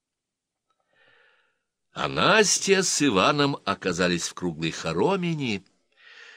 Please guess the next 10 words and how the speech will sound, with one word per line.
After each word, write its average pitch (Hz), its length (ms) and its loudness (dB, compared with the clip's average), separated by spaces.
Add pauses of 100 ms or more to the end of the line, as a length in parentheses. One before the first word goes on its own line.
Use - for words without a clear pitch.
и 139 160 4
было 240 400 6
там 233 420 2
по 127 240 2
всем 151 460 2
стенам 98 640 0
великое 87 640 -2
множество 90 680 -2
сияющих 80 840 -6
окон, 113 680 -8